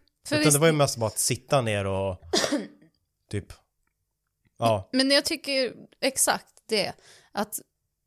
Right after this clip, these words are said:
Speaker 1: det finns inte så mycket information om hur. Och, och man vill gärna ha en guide,
Speaker 2: Mm.
Speaker 1: eller hur?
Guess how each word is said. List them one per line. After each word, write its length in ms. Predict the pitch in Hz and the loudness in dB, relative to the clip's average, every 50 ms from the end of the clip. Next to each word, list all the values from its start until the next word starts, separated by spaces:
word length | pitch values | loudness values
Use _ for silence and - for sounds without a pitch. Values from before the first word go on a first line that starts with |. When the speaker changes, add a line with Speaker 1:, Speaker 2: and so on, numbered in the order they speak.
| _ _ _ _ _ _ _ _ _ | _ _ _ _ _ _ _ _ _
Speaker 1:
det 160 | - 226 220 | -4 -4 -2
finns 220 | 214 233 240 247 233 | -2 -2 -4 -4 -4
inte 180 | 254 254 220 | -6 -6 -6
så 60 | - 214 | -6 -6
mycket 200 | 202 196 196 - 180 185 | -8 -8 -8 -10 -10 -10
information 520 | 185 180 - 190 190 185 - - 185 185 | -10 -10 -10 -8 -8 -8 -8 -8 -8 -6
om 120 | 180 175 180 - - | -6 -6 -8 -8 -8
hur. 300 | 240 240 220 156 - - - - - _ _ _ _ | -8 -8 -6 -8 -10 -14 -18 -20 -20 _ _ _ _
Och, 520 | - 190 180 175 170 - - - - _ | -12 -10 -10 -10 -10 -12 -14 -16 -20 _
och 180 | - - - 180 - _ - - - _ | -16 -14 -14 -14 -14 _ -18 -20 -16 _
man 180 | - 240 240 226 | -4 -2 -2 -2
vill 140 | 226 226 226 | -2 -2 -2
gärna 200 | 220 214 208 208 | -2 -2 -2 -2
ha 100 | 202 185 | -2 -2
en 140 | 180 180 170 | -4 -4 -4
guide, 480 | 185 233 233 180 - - - 180 185 170 - _ _ _ _ - | -4 -4 -4 -4 -6 -8 -10 -12 -14 -16 -18 _ _ _ _ -8
Speaker 2:
Mm. 160 | 120 113 151 | -6 -4 -2
Speaker 1:
eller 160 | 202 202 214 | -2 -2 -2
hur? 240 | 226 214 - - | -2 -4 -6 -8